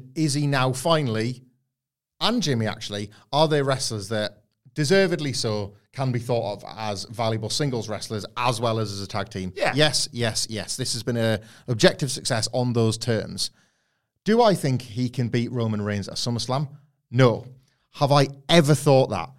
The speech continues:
Speaker 1: Absolutely not. And I would consider that a fairly big failing of this last month or so of television slash cinema. Sami Zayn had enough people believing
Speaker 2: Mm-hmm.
Speaker 1: that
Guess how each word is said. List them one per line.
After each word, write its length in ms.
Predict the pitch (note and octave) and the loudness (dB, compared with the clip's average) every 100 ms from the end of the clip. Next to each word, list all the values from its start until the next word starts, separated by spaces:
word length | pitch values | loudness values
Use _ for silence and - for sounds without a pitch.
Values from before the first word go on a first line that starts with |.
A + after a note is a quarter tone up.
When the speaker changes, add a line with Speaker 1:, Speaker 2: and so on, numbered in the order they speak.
| _ _ | _ _
Speaker 1:
Absolutely 720 | C3 C#3 - C#3+ C3 C3 B2+ B2 | 2 2 2 2 2 2 2 2
not. 340 | B2 D3 - - - | 2 0 -4 -20 -2
And 140 | B2+ | 6
I 80 | C#3+ | 8
would 180 | D3+ D3 | 8 6
consider 380 | C#3+ B2+ C#3 B2 | 2 4 4 4
that 200 | A2+ - | 2 2
a 100 | G#2+ - | -6 -8
fairly 540 | - - C3+ C#3 C3 | -4 2 6 6 4
big 260 | A#2+ B2+ A#2 | 4 2 2
failing 540 | - B2 A#2+ G#2+ F#2+ | 0 4 4 2 0
of 320 | - A#2 G2+ | 0 0 0
this 340 | G2+ A2 - - | -2 0 0 -2
last 380 | A2+ A2 G#2+ - | 2 4 4 0
month 320 | A#2+ A#2 A2+ | 2 4 4
or 100 | A#2 | 2
so 220 | G#2 A#2 G#2 | 2 2 0
of 200 | F#2+ - _ | -2 -10 _
television 500 | C3 A2+ G2+ F2+ F2+ | -4 -2 -2 -4 -6
slash 400 | - A2+ F#2 - - | -6 -6 -8 -10 -6
cinema. 420 | - A2+ F#2+ - - - - _ _ _ | -2 -2 -4 -10 -18 -20 -20 _ _ _
Sami 320 | - F#3+ G3 | 6 6 8
Zayn 420 | C#3+ C3+ C3 C#3+ - _ _ _ | 6 4 4 -2 -12 _ _ _
had 180 | - C#3 | -2 2
enough 300 | C3 B2+ - | 2 0 0
people 340 | B2+ A2+ A#2+ | -2 -2 -2
believing 600 | A2+ A2+ A2+ A2 F#2+ F#2+ A2+ | 0 0 2 0 -2 -4 -6
Speaker 2:
Mm-hmm. 300 | A2 A2 A2+ | -6 -4 -4
Speaker 1:
that 320 | A2+ A#2 G#2+ | 0 2 2